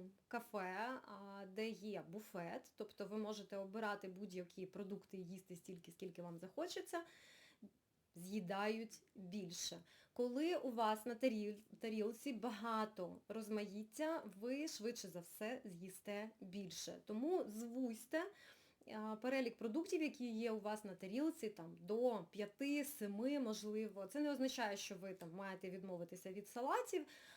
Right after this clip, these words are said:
але якщо ви на хвилинку задумаєтесь, ви зрозумієте, що якщо вам поставити перед вами миску з олів'є, то ви з'їсте салату олів'є набагато більше,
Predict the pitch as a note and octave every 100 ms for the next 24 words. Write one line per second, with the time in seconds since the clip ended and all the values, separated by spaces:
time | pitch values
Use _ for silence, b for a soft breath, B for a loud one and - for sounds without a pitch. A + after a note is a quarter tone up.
0 | - A3+ D4+ D#4+ - - C#4+ A#3 B3+ B3
1 | A#3 A3 A#3+ A3 G#3+ G#3+ B3 B3+ A4 G#4
2 | E4 C4 C4 A#3 C4 B3+ A3 B3 B3 F#3+
3 | F3+ F#3+ - G3 - D4+ B3+ A#3 A3 G3
4 | - A#3+ B3 A3+ G3+ G3+ G#3 G#3 G3 G3
5 | G3+ G3+ G3+ - F#3+ - G3+ G#3 G#3+ F4+
6 | C5 - _ _ B B B B B -
7 | B3+ G#3+ C#4 F4 A#3 G3 A3 G#3+ B3+ B3+
8 | B3 A3+ - - G#3+ G#3 A3+ D#4 C#4+ G3
9 | F#3 G3+ F#3 F3 F3+ F3+ F3 G3 G#3 A3
10 | G#3+ F#3+ G#3+ A#3+ - -